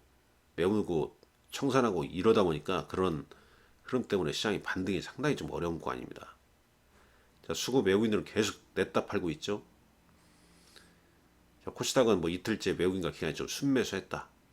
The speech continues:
뭐 그 정도 보시면 되는 거고, 우리 시장 보십시오. 이백일 선 깨트린 다음에 이렇게 지금 역N자로 좀 빠져 있죠. 코스피,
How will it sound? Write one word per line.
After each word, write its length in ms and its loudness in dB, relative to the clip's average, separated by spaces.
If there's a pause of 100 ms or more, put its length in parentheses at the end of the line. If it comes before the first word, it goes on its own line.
(340)
뭐 140 -12
그 120 -10
정도 240 2
보시면 280 -6
되는 180 -10
거고, 380 -8 (1120)
우리 100 2
시장 180 2
보십시오. 520 -4
이백일 340 2
선 200 -2
깨트린 400 -2
다음에 400 0 (220)
이렇게 220 -6
지금 200 -8
역N자로 600 0
좀 160 -8
빠져 260 -2
있죠. 320 -10
코스피, 440 -12